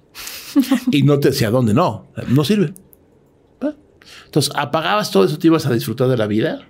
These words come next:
Speaker 2: como eran los ochentas, y eras feliz, y al día siguiente o a la semana decías, "Ah, la compu". Yo no era tan así, yo sí era más clavadón. Entonces, em, eh, sí, la estuve usando mucho tiempo, hasta que luego compré la siguiente computadora, que esa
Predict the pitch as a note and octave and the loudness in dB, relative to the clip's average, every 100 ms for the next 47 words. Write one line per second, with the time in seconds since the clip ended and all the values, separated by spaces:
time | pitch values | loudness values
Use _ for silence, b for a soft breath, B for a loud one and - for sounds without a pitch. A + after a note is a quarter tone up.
0 | _ - F#2+ F#2+ F#2 A2+ A2 A#2 F#2+ - | _ -12 -6 -4 -2 -2 -2 -4 -6 -4
1 | D#3 - C4+ - B B D#4+ C#4 A2+ A#2+ | -4 -2 -4 -6 B B -10 -4 -2 0
2 | C3 B2+ - A3+ - E4+ - - - - | 0 -2 -4 -2 0 0 0 -4 -8 -12
3 | - C#3 C3 F#3 F#3 F#3 D#3+ D#3+ E3 C#3+ | -6 0 2 0 0 0 0 2 0 0
4 | C3 C#3+ C#3+ E3 F3+ E3 D3+ C#3+ B B | 0 2 2 2 0 2 0 0 B B
5 | C#4 D4+ D4+ C4 E3 - F3+ F3+ C#3 - | -2 0 2 0 0 0 0 0 0 -2
6 | - B B B B C#3+ E3+ F#3 F3+ E3+ | -6 B B B B 2 4 4 2 2
7 | D#3 D3 D3+ D3 C#3 D3 A#2 A2+ - A2+ | 0 0 0 0 2 2 2 0 0 0
8 | G#2+ A2+ G#2+ - _ - G#2+ - A#2 A2+ | 0 0 -2 -6 _ -12 -8 -4 -4 -4
9 | - G2 F#2+ F#2 F2+ F2 F2 - _ B | -6 -2 0 0 -2 -4 -6 -8 _ B
10 | B B B - G3 G3 G3 F#3+ - - | B B B -4 0 2 2 0 -2 -2
11 | C#3 B2 A2 - B2+ A#2 A2 C3+ C#3 C#3 | 2 2 0 0 0 2 2 2 2 2
12 | F#3+ E3 G#3+ A#3 B B C3+ - D3+ C3+ | 0 0 0 -2 B B -10 -4 -4 0
13 | D3+ D3 C#3+ C#3 D#3+ F#3 E3+ D3 D#3+ - | 2 2 0 0 0 0 0 0 0 0
14 | D3+ C#3+ C#3 C#3 C3 B2+ B2+ B2+ C#3+ D3 | 2 2 2 0 -2 -2 -4 -2 0 -2
15 | C3+ G#2 A2+ - | -4 -4 -2 -4